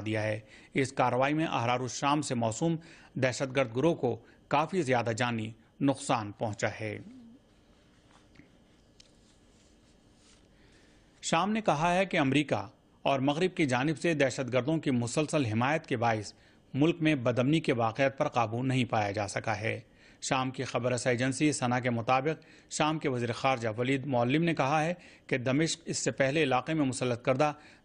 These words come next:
دہشت گردی کے خطرات کی بابت خبردار کر چکا ہے۔ انہوں نے کہا کہ جب تک امریکہ اور مغرب کی جانب سے دہشت گردوں کی حمایت کا سلسلہ جاری رہے گا، اس وقت تک شام میں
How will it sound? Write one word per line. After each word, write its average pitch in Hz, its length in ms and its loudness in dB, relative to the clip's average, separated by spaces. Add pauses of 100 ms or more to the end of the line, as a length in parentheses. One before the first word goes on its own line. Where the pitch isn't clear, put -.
دہشت 127 300 0
گردی 127 260 0
کے 160 100 -2
خطرات 123 460 0
کی 123 100 -6
بابت 117 400 0 (160)
خبردار 151 460 2
کر 110 160 -6
چکا 113 320 -4
ہے۔ 110 160 -2 (640)
انہوں 165 160 4
نے 185 100 2
کہا 185 160 2
کہ 185 80 2
جب 165 160 2
تک 160 160 0
امریکہ 143 320 2
اور 160 100 4
مغرب 143 380 -2
کی 143 60 -2
جانب 131 300 2
سے 160 100 0
دہشت 123 360 0
گردوں 127 240 0
کی 127 200 0
حمایت 120 360 0
کا 120 140 0 (400)
سلسلہ 147 460 0
جاری 127 300 0
رہے 123 260 0
گا، 143 60 0
اس 151 240 -2
وقت - 180 -2
تک 120 180 -4
شام 151 300 0
میں 165 140 0